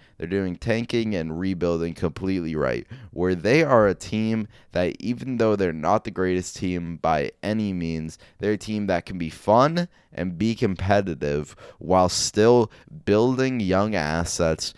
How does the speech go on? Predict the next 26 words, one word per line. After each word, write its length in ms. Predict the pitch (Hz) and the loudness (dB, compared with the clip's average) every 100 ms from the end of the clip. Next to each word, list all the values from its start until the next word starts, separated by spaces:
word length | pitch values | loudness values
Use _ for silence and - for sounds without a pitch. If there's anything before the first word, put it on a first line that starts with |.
| - - - - | -20 -20 -20 -6
uh, 320 | 78 67 60 57 _ _ _ - - 80 - | -4 -4 -6 -8 _ _ _ -20 -20 -20 -6
testing 460 | 104 110 - 120 | 2 4 4 -2
your 120 | 113 104 | -2 -2
players, 380 | - 92 90 | 2 2 2
seeing 360 | 87 - 104 107 | 0 -2 -2 0
how 180 | 113 104 | 0 0
good 300 | 82 87 82 | 0 -2 -2
these 260 | 85 80 | -4 -4
guys 400 | 80 80 78 78 | 0 0 2 0
are, 380 | 71 76 76 82 - - | 0 2 2 0 -4 -6
and 160 | 87 90 | -4 -2
then 160 | 87 | -6
probably 400 | 82 107 107 107 | -4 6 6 6
getting 320 | 90 101 92 | 0 0 0
a 80 | 76 - | -4 -10
pretty 380 | - 98 101 92 | -8 -4 -2 0
high 320 | 90 82 82 | 2 2 0
draft 440 | 78 50 53 - | -2 -4 -4 -6
pick. 300 | - 55 - _ - 110 - | -10 -12 -12 _ -20 -20 0
Darius 400 | 120 147 151 113 | 4 4 2 2
Bazley 480 | 107 120 120 120 117 | 2 4 4 2 2
in 120 | 110 | 2
their 80 | 107 | 2
most 260 | 104 104 | 2 2
recent 380 | 95 101 104 95 | 0 0 0 -2
game 340 | 90 95 92 | 0 0 -2